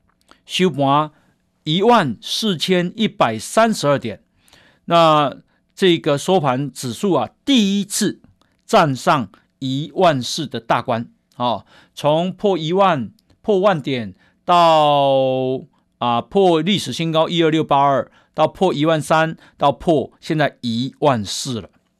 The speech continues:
啊。那成交量呢，有两千八百六十九亿。那三大法人自营商卖超十二点五亿，投信卖超六点九亿，外资买超一百四十六点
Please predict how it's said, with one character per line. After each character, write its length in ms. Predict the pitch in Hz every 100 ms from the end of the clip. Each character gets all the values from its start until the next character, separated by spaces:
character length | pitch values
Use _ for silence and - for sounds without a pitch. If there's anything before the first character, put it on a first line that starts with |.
| _
啊。 260 | 123 117 90 _ _ _ _ _ _ -
那 100 | 185
成 180 | 196 233
交 120 | 285
量 200 | 285 214
呢， 140 | 175
有 180 | 147 131
两 260 | 120 123 123
千 240 | 190 185
八 160 | 170 175
百 180 | 135 117
六 180 | 160
十 240 | 135 - 147
九 320 | - 123 -
亿。 240 | 175 131 _ _ _ _ _ _ _ -
那 400 | 151 147 143 139
三 160 | 180
大 100 | 180
法 200 | 147 135
人 180 | 127 139
自 140 | 180
营 120 | 175 160
商 200 | 156 165
卖 180 | 170
超 220 | 156 156 156
十 180 | -
二 140 | 147 156
点 200 | 135 143
五 180 | 123 110
亿， 260 | 143 117 _ _ -
投 180 | 139
信 180 | 156 180
卖 200 | 170 160
超 200 | 139 147
六 160 | 165 175
点 220 | 139 147
九 260 | - 117 110
亿， 220 | 139 - _ _ _ _ -
外 300 | 247 240 175
资 320 | - 185 185
买 240 | 156 107
超 360 | - 143 139 139 _ _ _
一 120 | 220
百 400 | 214 _ - 117
四 320 | 104 - - 202
十 160 | -
六 220 | 143 151
点 200 | 117 101